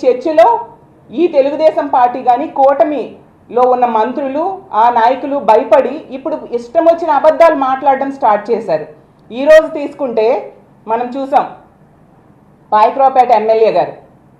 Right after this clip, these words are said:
అనిత గారు నోటికొచ్చిన అబద్ధాలు, తమ నాయకుడైన చంద్రబాబు నాయుడు గారిని మించిపోయే అబద్ధాలు ఈరోజు మాట్లాడుతూ, ఇష్టం వచ్చినట్టుగా జగన్మోహన్ రెడ్డి గారి గురించి ఈరోజు మాట్లాడిన విషయాలు మనం అందరము చూసాం. దాన్ని మేము తీవ్రంగా ఖండిస్తూ ఉన్నాం.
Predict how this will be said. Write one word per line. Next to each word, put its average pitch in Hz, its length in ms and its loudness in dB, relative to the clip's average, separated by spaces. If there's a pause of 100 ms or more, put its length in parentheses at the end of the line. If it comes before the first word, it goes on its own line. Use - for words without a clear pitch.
(140)
అనిత 240 360 0
గారు 175 200 -2 (560)
నోటికొచ్చిన 262 760 0
అబద్ధాలు, 240 520 4 (280)
తమ 226 120 -4
నాయకుడైన 269 640 0
చంద్రబాబు 277 600 2
నాయుడు 269 280 0
గారిని 254 280 0
మించిపోయే 277 560 -2
అబద్ధాలు 247 540 2
ఈరోజు 220 280 -2
మాట్లాడుతూ, 208 640 -2 (360)
ఇష్టం 285 340 -8
వచ్చినట్టుగా 277 760 0 (300)
జగన్మోహన్ 262 520 -2
రెడ్డి 233 200 -4
గారి 226 180 4
గురించి 233 400 -8
ఈరోజు 240 580 -2
మాట్లాడిన 220 520 -2
విషయాలు 220 340 -2
మనం 208 160 -6
అందరము 233 460 -4
చూసాం. 190 320 -8 (360)
దాన్ని 262 200 4
మేము 285 280 -6
తీవ్రంగా 302 480 2
ఖండిస్తూ 262 500 -2
ఉన్నాం. 185 300 -4